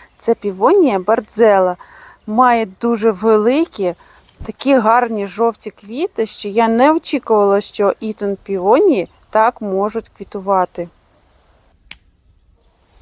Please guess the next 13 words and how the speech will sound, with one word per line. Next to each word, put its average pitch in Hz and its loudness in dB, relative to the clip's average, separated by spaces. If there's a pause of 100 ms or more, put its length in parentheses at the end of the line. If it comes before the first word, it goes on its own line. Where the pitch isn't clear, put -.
(240)
Подивіться, 220 2
яка 208 0
півонія. 185 -8 (300)
Це 269 2 (140)
Coral 254 2
Sunset. 185 -6 (800)
Якщо 226 2
ви 214 4 (160)
на 214 -6
мене 208 -2
підписані 185 -6
вже 180 0
давно, 202 0